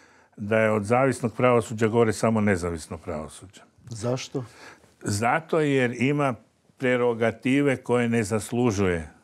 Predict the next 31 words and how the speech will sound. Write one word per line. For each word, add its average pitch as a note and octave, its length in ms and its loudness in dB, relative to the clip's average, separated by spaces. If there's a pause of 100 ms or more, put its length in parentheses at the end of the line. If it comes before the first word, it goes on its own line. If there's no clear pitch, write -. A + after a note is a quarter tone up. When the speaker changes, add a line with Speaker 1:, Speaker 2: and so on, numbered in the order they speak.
(140)
Speaker 1:
Vi A2 180 -2
morate C#3 440 2
svoju B2 300 0
nezavisnost A#2 800 0
zaslužit. A2 800 -2 (1300)
A G#2 160 2
ne C#3 160 2
da C3+ 180 2
ste, A#2 260 0 (640)
na-, D3+ 640 -2
stalno G3 320 2
se E3 140 0
govori F3+ 260 2
mora E3+ 260 2
biti C#3+ 240 -4
nezavisno D3+ 460 2
od B2+ 100 0
politike. G#2 640 -2 (1000)
Bez B2+ 280 0
određenih E3 640 0
intervencija D3+ 640 2
politike D3 520 0
ono D3 160 2
bi C3 120 0
bilo C#3+ 220 2
još C#3 200 0
i A#2 60 -2
gore. G#2 340 0 (960)
Tu C#3+ 160 2
je B2+ 60 2
problem. G2 440 -2